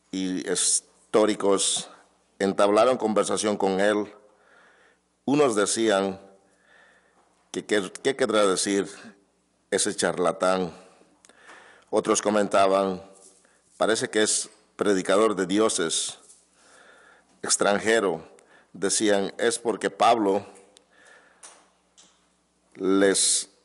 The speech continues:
anunciaba la buena nuevas de Jesús y que en la resurrección". Entonces se lo llevaron en la reunión a Areópago.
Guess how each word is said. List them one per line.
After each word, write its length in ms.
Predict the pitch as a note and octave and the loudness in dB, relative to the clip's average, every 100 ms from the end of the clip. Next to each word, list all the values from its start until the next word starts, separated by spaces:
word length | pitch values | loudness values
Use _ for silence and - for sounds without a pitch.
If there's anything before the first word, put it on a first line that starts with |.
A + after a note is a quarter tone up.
| _ _ _ _ _ - | _ _ _ _ _ -2
anunciaba 760 | G#2 G#2 G2 - B2+ B2 A#2 G#2 | 0 2 0 0 2 4 4 4
la 140 | G2 | 2
buena 680 | G2+ A2+ A2+ G#2+ G#2 G#2 - - - | 2 2 2 2 2 -2 -14 -20 -8
nuevas 580 | F#2 A2 A#2 A2 F#2+ F2 | -2 2 4 4 2 -2
de 100 | F2+ | -4
Jesús 640 | F2+ A2+ G#2+ F#2 - - _ _ _ _ _ _ _ _ - | -4 -4 -4 -4 -6 -10 _ _ _ _ _ _ _ _ -12
y 100 | F2+ | -4
que 120 | A2 | 0
en 100 | G2+ | 2
la 80 | F#2+ | 2
resurrección". 960 | F#2 F2 F#2 F#2 - G#2+ G#2+ A2 F#2+ - - - | 0 -4 -2 -2 -2 0 2 0 -2 -10 -18 -8
Entonces 760 | F#2+ - A#2+ A#2+ A2+ - - _ | -6 0 0 0 -2 -4 -8 _
se 240 | - - G#2 | -6 -2 0
lo 220 | F#2+ G2 | 2 2
llevaron 640 | G2 F#2+ A2 A#2 G#2+ G#2 - | 2 2 4 4 2 -2 -4
en 180 | F#2+ F#2 | -4 -2
la 100 | F#2 | 0
reunión 580 | G2+ G2+ G#2 G#2 G2+ - - - _ - - _ - - - _ _ _ _ _ _ _ _ E2 | 0 2 2 0 -2 -10 -20 -20 _ -20 -20 _ -20 -20 -20 _ _ _ _ _ _ _ _ -4
a 240 | E2+ F2 - | -2 -2 0
Areópago. 880 | G2 G2 F#2 - G2+ F2 E2 E2 | 0 2 0 -2 0 0 0 -4